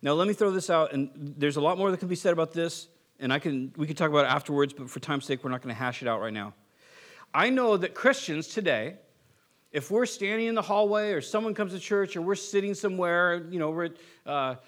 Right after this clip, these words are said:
we're Christians, so we go to healthy places to eat, I guess. I don't know. So we, we, but there's no, I don't know. Where is that anymore? Nowhere.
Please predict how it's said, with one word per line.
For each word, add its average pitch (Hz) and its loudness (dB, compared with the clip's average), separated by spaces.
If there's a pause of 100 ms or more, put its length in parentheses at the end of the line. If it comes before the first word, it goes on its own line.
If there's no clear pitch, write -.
(680)
we're 151 -6
Christians, 175 -2
so 147 -2
we 151 -4
go 160 0
to 147 0
healthy 156 -2
places 131 -8
to 127 -12
eat, 120 -6
I 113 -6
guess. 113 -8
I 123 -8
don't 120 -8
know. 107 -10
So 120 -16
we, 120 -8
we, 123 -14 (500)
but 143 -6
there's 160 -2
no, 165 -4 (200)
I 139 -8
don't 147 -4
know. 135 -6
Where 123 -2
is 156 -4
that 120 -4
anymore? 107 -10
Nowhere. 143 0